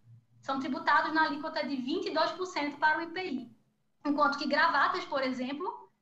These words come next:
possuem alíquota zero. Se a gente analisar também uma pesquisa do S P C Brasil e da Câmara Nacional dos Dirigentes Logistas,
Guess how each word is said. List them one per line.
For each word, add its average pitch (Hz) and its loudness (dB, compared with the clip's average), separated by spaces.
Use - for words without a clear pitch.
possuem 311 2
alíquota 320 0
zero. 254 0
Se - -4
a 330 2
gente 381 0
analisar 339 2
também 277 -2
uma 294 -4
pesquisa 285 -4
do 254 -2
S 269 -2
P 269 0
C 262 -6
Brasil 233 -2
e 285 -4
da 254 2
Câmara 277 2
Nacional 240 -2
dos 226 -10
Dirigentes 226 -8
Logistas, 214 -2